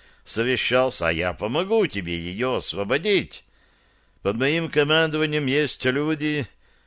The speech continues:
которые способны достать чёрта из пекла. Я отдам тебе их в услугу. «Если ты окажешь услугу мне». «Узнай, о чём поляки с Прокопом совещались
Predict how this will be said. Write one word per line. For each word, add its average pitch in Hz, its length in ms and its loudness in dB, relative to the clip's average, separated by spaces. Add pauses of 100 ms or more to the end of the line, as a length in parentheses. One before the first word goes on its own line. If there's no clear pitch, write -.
которые 131 400 2
способны 139 600 0
достать 131 500 0
чёрта 127 500 -2
из 110 160 -6
пекла. 85 460 -4 (680)
Я 147 320 8
отдам 135 540 2
тебе 135 340 -4
их 110 100 -8
в 123 60 -10
услугу. 71 520 -8 (680)
«Если 92 500 -4
ты 101 200 0
окажешь 110 560 2
услугу 170 460 -2
мне». 202 440 0 (680)
«Узнай, 113 720 2 (240)
о 95 80 -2
чём 120 280 2
поляки 123 440 2
с 107 100 -8
Прокопом 123 600 -2
совещались 110 880 -2